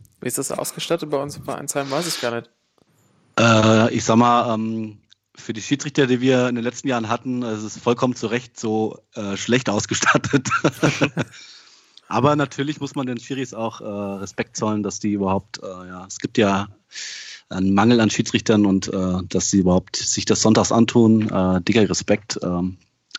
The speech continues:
Speaker 2: deswegen, äh, nehme ich meine Aussage wieder zurück und, äh, ja, danke an alle, alle Leute, die, äh, als Schiedsrichter pfeifen.
Speaker 1: Ja, d-, krass, direkt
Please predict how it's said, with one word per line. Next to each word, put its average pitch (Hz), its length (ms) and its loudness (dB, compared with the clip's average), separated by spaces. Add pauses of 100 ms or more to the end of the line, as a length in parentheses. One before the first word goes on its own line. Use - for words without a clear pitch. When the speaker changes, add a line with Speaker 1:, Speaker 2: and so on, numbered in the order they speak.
(480)
Speaker 2:
deswegen, 95 460 6
äh, 95 200 4
nehme 104 140 8
ich - 80 0
meine 110 160 4
Aussage 127 320 2
wieder 117 160 0
zurück 117 320 -8
und, 98 320 -8
äh, 90 360 -6 (880)
ja, 85 260 -6 (240)
danke 123 240 4
an 113 80 2
alle, 110 160 2 (100)
alle 113 160 -2
Leute, 104 240 0
die, 98 260 -2
äh, 92 420 -6
als 95 140 -10
Schiedsrichter 107 340 -2
pfeifen. - 440 -4 (1160)
Speaker 1:
Ja, 113 180 0 (800)
d-, 127 140 -14 (500)
krass, - 380 -4 (320)
direkt 135 240 0